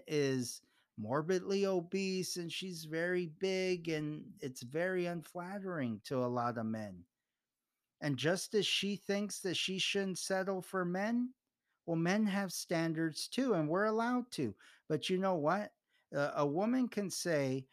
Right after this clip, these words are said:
Oh, I want a man who's this, this, and this, and I has all these, like, you know, check,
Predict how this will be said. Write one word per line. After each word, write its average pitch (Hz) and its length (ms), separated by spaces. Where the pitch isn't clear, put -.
Oh, 151 420
I 175 220
want 202 260
a 185 60
man 151 400
who's 120 380
this, 180 420
this, 170 320
and 143 180
this, 160 340
and 131 160
I 135 140
has 127 240
all 160 300
these, 170 360
like, 120 340
you 135 140
know, 113 420
check, 170 260